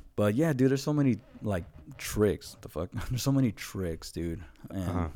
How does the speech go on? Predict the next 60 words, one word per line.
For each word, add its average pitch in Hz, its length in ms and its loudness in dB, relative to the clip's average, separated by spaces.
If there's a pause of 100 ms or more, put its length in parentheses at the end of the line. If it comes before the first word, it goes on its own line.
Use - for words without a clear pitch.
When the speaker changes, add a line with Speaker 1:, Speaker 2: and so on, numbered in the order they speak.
(300)
Speaker 1:
not 139 220 -4
tricks, 87 480 -6
but, 95 140 -6
like, 85 200 -6
so - 180 0
many, 120 220 2
like, 90 440 -2
Speaker 2:
Hidden 87 280 0
shit 92 300 -6
that 82 180 -8
you 113 80 2
Speaker 1:
hidden, 113 160 4
Speaker 2:
can - 20 0
find. 95 280 -2 (120)
Speaker 1:
yeah, 90 380 -2 (100)
hidden 107 280 2
shit. 98 260 -2
Speaker 2:
Oh, 98 100 2
I'm 90 140 -4
sure 90 260 -6
there 82 200 -8
is. 85 340 -8 (160)
Speaker 1:
Yeah, 92 140 0
me 90 140 2
and 110 60 4
my 98 120 2
girlfriend 95 300 0
even 92 180 0
love 90 140 -2
to 90 100 -4
watch, 87 240 -2
like, 80 160 -4
the 67 80 -6
hidden 87 340 -2
Mickeys. 90 640 -2 (200)
Speaker 2:
Uh-huh. 98 300 0
Speaker 1:
And 85 180 -2
then, 87 300 -2
um, 76 520 -6
see, 104 260 -2
I - 40 -6
haven't 104 280 0
been 95 200 -2
to 92 60 -2
Disneyland 92 280 -4
in - 40 -8
so - 220 -4
long 87 260 -2
that 82 80 -4
I've 80 140 -8
already, 82 360 -4
I 87 100 -2
already 92 160 0
forgot 87 380 -6
the 90 60 -8
name 82 240 -4
of 80 80 -6
the 78 100 -6
places. 87 800 -6
Speaker 2:
Yeah. 90 240 0